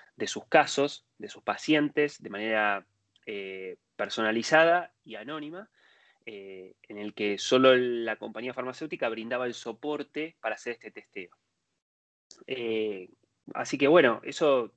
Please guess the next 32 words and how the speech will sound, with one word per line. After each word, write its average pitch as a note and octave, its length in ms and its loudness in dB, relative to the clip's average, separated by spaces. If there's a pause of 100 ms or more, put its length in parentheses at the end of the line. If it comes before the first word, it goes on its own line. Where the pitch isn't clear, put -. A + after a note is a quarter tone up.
(120)
la G#2+ 120 -12
verdad A#2+ 220 -8
también A2+ 280 -10
me G#2 100 -16
dio A2 160 -12
mucha A2 280 -10
satisfacción. D#3 840 0 (420)
Fue A2+ 140 -10
un A2 60 -8
trabajo, A2+ 600 0 (420)
eh, G2+ 380 -10 (360)
digamos, A2 680 -10
eh, F#2+ 420 -10
de, G2+ 260 -4
de G#2 140 -4
planificación C3+ 920 2
y A#2 100 -8
también A#2 280 -4
de A2+ 120 -2
campo, D3+ 560 -2 (220)
porque - 240 -20
había G#2 220 -8
que G2+ 300 -14
ir, A2 360 -10
des-, - 260 -10
luego C3+ 400 4
que, A2 260 -4
que A2 100 -14
se - 120 -10
implementó A2 400 -6
este C3 140 -12
sistema, D3 480 -4